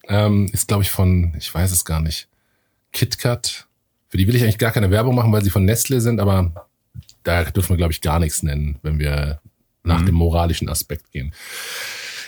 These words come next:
Speaker 1: Jedenfalls, ähm, da ist ein Porsche-Fahrer, der parkt seinen Wagen auf dem Berg, so am Rand, an so einer Klippe, und dann geht er joggen, ja. Und immer wieder wird eingeblendet, wie so ein gut gelaunter Jamaikaner in seinem L K W gerade so den Berg hochfährt und, äh,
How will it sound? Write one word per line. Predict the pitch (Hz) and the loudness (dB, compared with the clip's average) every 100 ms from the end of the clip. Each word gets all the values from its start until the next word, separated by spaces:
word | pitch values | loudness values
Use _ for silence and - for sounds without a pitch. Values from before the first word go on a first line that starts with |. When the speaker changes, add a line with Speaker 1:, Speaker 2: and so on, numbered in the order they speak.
| - | 0
Speaker 1:
Jedenfalls, | 127 180 - 151 151 151 - | 2 2 2 2 2 0 0
ähm, | 127 127 127 123 123 127 117 - _ _ _ _ | 4 4 4 4 4 2 0 -4 _ _ _ _
da | 87 107 | 0 2
ist | 117 | 4
ein | 117 104 101 95 - - - _ | 6 6 6 4 2 -10 -18 _
Porsche-Fahrer, | 127 151 170 175 160 160 160 | 2 2 2 2 2 4 2
der | 139 110 | 2 0
parkt | - 123 - | 0 -2 0
seinen | 123 113 95 | 2 4 4
Wagen | 98 117 131 | 4 2 2
auf | 107 - | 0 2
dem | 92 | 2
Berg, | 85 110 135 - | 4 4 2 0
so | - | -2
am | 87 87 | 2 2
Rand, | 80 95 139 143 | 2 2 2 0
an | 104 | 0
so | 95 | 2
einer | 92 | 2
Klippe, | 90 135 165 165 175 - _ _ _ - | 2 0 2 0 0 -4 _ _ _ -2
und | |
dann | 104 101 | 2 4
geht | 107 | 4
er | 87 | 4
joggen, | 87 92 78 67 - _ | 2 2 0 -4 -12 _
ja. | 80 95 - 180 _ | 0 2 0 -4 _
Und | - 196 - - _ _ _ _ | 0 0 -2 -12 _ _ _ _
immer | 123 135 | 0 2
wieder | 131 127 | 2 2
wird | 123 | 2
eingeblendet, | 110 131 127 123 120 104 | 2 2 2 2 2 2
wie | 110 | 2
so | 107 | 4
ein | 104 | 4
gut | 139 170 | 2 2
gelaunter | 120 123 127 113 | 0 2 2 2
Jamaikaner | 110 101 95 120 139 135 120 | 2 2 2 2 2 2 2
in | 104 | 4
seinem | 98 101 | 4 4
L | 117 | 2
K | 143 117 | 2 2
W | 120 | 2
gerade | 120 113 110 | 2 2 2
so | 107 | 4
den | 95 | 4
Berg | 113 160 | 2 2
hochfährt | 156 151 143 135 131 | 0 0 2 2 2
und, | 110 104 101 | 2 2 2
äh, | 104 98 92 92 | 2 2 4 2